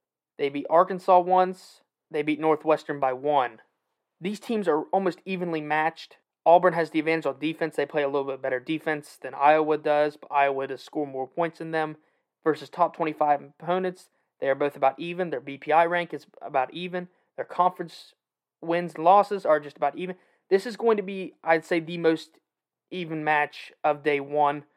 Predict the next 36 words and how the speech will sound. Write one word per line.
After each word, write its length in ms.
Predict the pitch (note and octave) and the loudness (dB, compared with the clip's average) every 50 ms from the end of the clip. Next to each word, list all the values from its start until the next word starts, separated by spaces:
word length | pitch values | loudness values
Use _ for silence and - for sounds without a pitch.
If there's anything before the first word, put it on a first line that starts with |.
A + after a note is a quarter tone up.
| _ _ _ _ _ _ _ _ _ _ _ _ _ _ _ _ _ | _ _ _ _ _ _ _ _ _ _ _ _ _ _ _ _ _
It's 160 | - D#3 D3 | -8 -6 -4
gonna 160 | - F#3 F3+ E3+ | -2 -2 0 2
be 100 | E3 D#3+ | 0 0
a 60 | D3+ | 2
very, 180 | D#3 E3+ E3 | 2 2 2
very 180 | D#3+ D#3 D#3+ D3+ | 2 2 -2 -2
fun, 260 | D3+ - D#3+ D3+ D3+ | -2 0 0 0 0
interesting 500 | C#3 D3+ D3 - E3 D#3 D#3 - D#3 D3 | -2 -6 -4 0 0 0 -2 -2 -12 -8
match. 440 | C#3+ C#3+ C#3+ C#3+ D3 - - - - _ _ _ _ _ _ _ _ _ _ _ _ _ _ _ _ _ _ _ _ - | -4 -2 -2 -2 -2 -4 -10 -20 -20 _ _ _ _ _ _ _ _ _ _ _ _ _ _ _ _ _ _ _ _ 0
I 100 | G3+ D#3+ | 0 0
really 320 | E3 E3 E3+ F3+ F3 D#3+ | 2 2 2 2 2 2
couldn't 320 | E3 - F3 E3 D#3+ D3 D3+ | 2 0 -2 -2 -2 0 2
give 220 | D#3+ D#3+ D3+ D3 | 2 2 0 -2
you 240 | D#3 D#3 D#3 D#3 - - | -6 -4 -4 -2 -2 -2
a 80 | D3 | -2
winner 280 | C#3 D3 D#3 D#3 D#3 C#3+ | -2 -2 -2 0 0 0
or 120 | D3 B2+ | -2 -4
a 80 | B2 C3+ | -6 -4
loser 320 | C#3 D3+ E3 D#3 D#3+ D#3+ | -2 -2 -2 0 2 2
out 140 | D#3 D#3 D#3 | 4 4 4
of 60 | D#3 | 2
that 180 | D#3 D#3 D#3 D#3 | 2 0 -2 -2
game 280 | D#3 D#3+ D#3 D#3 D#3 D#3 _ _ _ _ _ _ - | -4 -4 -4 -4 -8 -12 _ _ _ _ _ _ -12
because 340 | C3+ C3+ - - D3 C#3 C#3 | -12 -6 0 0 0 0 0
it's 120 | C3+ - _ _ | -6 -18 _ _
to 100 | - D3+ | -6 -4
be 200 | D3 D3 C#3 C3+ | -4 -4 -4 -6
so 300 | - - - C#3+ C#3 C3+ | -8 -4 -2 -2 -2 -2
close. 540 | C3+ - - C3 B2 A2 - - - - - _ _ _ _ _ _ _ _ _ - | -4 -6 -6 -4 -4 -4 -6 -10 -20 -20 -20 _ _ _ _ _ _ _ _ _ -12
And 160 | D3 C#3+ C#3+ | -8 -2 2
last 380 | D#3 E3 F3 F3+ E3 - - | 4 4 4 4 0 -4 -6
game 400 | E3 D#3+ D#3 D3 D3 D3 D3 D3 - _ _ _ _ - | -4 -4 -2 -2 -4 -6 -8 -12 -16 _ _ _ _ -6
of 200 | C#3+ D3 D3 D3 | -6 -6 -6 -4
the 80 | E3 D#3+ | -6 -4
Thursday 420 | - G3 E3+ D3+ C#3 C3 C3 A#2+ | -2 0 0 0 -2 -4 -8 -10
games 440 | A#2 B2+ A#2+ A#2+ B2+ C#3+ - - | -10 -10 -12 -10 -12 -14 -16 -18